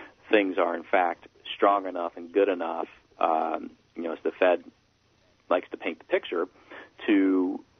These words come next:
you know, raise interest rates. And, uh, and I think that's why you're seeing some of this continued volatility here, is that there's still not a, a consensus view that the market believes that the Fed is raising interest rates for the right reasons.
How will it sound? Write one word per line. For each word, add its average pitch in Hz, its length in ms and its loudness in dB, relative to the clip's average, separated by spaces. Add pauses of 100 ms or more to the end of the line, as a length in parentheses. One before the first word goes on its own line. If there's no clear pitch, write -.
(200)
you 110 80 2
know, 98 100 4
raise 117 260 0
interest - 300 -14
rates. - 320 -10 (280)
And, 87 680 -6
uh, 87 240 -4
and 90 100 -4
I 85 60 -2
think 101 160 -4
that's 87 140 -2
why 90 100 0
you're 82 120 -4 (100)
seeing 117 300 -4
some 87 180 0
of 82 60 -10
this 82 140 -8 (160)
continued 87 480 -10
volatility 85 520 -2
here, 82 180 -4
is 78 100 -10
that 82 140 -12
there's 82 160 -8
still 101 180 0
not 85 260 -4
a, 78 320 -6
a 85 80 -10
consensus 82 640 -8
view 90 280 -2
that 85 260 -6 (440)
the 80 60 -14
market 87 380 0
believes 82 380 -2
that - 100 -18
the - 160 -12
Fed 82 280 2
is 78 260 -8
raising 80 560 -2
interest - 280 -12
rates 76 200 -4
for 78 80 -4
the 78 100 -4
right 80 240 -2
reasons. - 360 -6